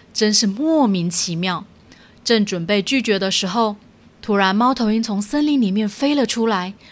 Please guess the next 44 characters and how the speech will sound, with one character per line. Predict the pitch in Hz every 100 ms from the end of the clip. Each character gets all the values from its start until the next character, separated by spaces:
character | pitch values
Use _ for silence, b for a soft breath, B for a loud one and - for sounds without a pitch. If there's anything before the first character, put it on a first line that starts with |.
| B B B
后 | 233
面 | 208 208 196
还 | - 233
跟 | 240 330
着 | 330 247
一 | 233
只 | 233
灰 | 240 - 320
色 | - 370
的 | 214
猫 | 185 180
咪。 | 190 185 190 - - B B B B
猫 | 240
头 | 240 226
鹰 | 208
大 | 226 208
叫 | 214 190 - - B B B B B
：“海 | 311 294
獭， | 339 330 302 254 - b
快 | - 381
帮 | 330 320 330
我！ | 330 302 269 240 - b -
这 | 339
只 | 339
灰 | 359 370
猫 | 330 330 349
好 | 339
奇 | 302 -
怪 | 285 330 320 302
欸。” | 285 269 247 226 262 _ - - - - - b b b b
灰 | - 208
猫 | 208 214
一 | 311
直 | 311
追 | 240 254
着 | 240
猫 | 226 247
头 | 262 233
鹰 | 226
跑， | 233 226 180
一 | -
边 | 247 240
大 | 240 220
叫：“ | 208 220 196